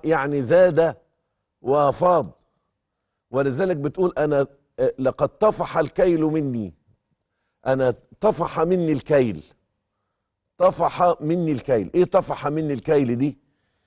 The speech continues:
يعني زاد. أدي المعنى. طفح النهر بالماء.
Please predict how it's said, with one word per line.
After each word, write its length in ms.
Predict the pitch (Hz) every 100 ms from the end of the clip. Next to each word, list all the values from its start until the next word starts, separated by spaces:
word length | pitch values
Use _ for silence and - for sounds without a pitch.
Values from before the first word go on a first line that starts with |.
| _
يعني 360 | 113 131 131 139
زاد. 380 | 123 214 196 104 _ _ _
أدي 180 | 151 147
المعنى. 420 | 151 185 160 147 110 _ _ _ _ _ _ _ -
طفح 380 | 208 160 139
النهر 400 | 151 139 180 160
بالماء. 540 | 151 139 135 147 -